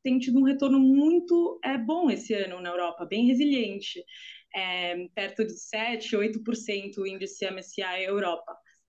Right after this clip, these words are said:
É, então, a gente vê que, apesar dos riscos pra economia, tem outros fatores que tão sendo importantes pros mercados. Um é os valuations bem atrativos, a gente tá vendo o ponto de partida bem,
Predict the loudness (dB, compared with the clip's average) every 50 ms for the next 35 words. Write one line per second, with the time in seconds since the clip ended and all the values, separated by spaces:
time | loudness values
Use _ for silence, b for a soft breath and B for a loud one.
0 | _ b b b -10 -8 -6 -4 -2 0 0 0 0 0 0 2 2 2 4 2
1 | 2 2 0 -2 -2 0 -2 -4 -2 -2 -4 -4 -6 -10 -16 _ -2 0 0 2
2 | 2 0 0 0 0 -2 -4 -6 -2 -2 -2 -2 -2 -4 -6 -6 -8 -10 -12 _
3 | _ _ -10 -6 -4 -4 -4 -4 -6 -2 2 2 2 2 0 -2 -4 -4 -2 -6
4 | -6 -4 -2 0 2 2 2 0 0 -2 -2 -2 -4 -6 b b b b -4 0
5 | 2 2 4 4 2 0 -2 -2 -4 -6 -4 -4 -6 -4 0 0 0 0 0 -2
6 | -6 -8 -6 -6 -6 -6 -6 -8 -6 -6 -2 0 2 0 2 0 -2 -2 0 -2
7 | -4 -4 -4 -8 -10 -6 -2 -2 -2 -2 -4 -6 -4 -4 -4 -4 -2 -4 -4 -4
8 | -2 2 4 4 4 4 4 2 2 0 0 0 -2 0 0 2 2 0 0 0
9 | -2 -2 -4 -4 -6 -6 -4 -4 -2 -2 -2 -2 -2 -2 -4 -4 -6 -6 -6 -6
10 | -4 -2 -4 -2 -2 -4 -6 -6 -10 -10 -8 -6 -6 -6 -4 -6 -6 -6 -6 -6
11 | -6 -6 -6 -2 0 2 2 2 2 2 0 -2 -2 -4 -6 -6 -6 -4 -2 -2
12 | 0 0 -2 -4 -4 -4 0 2 2 0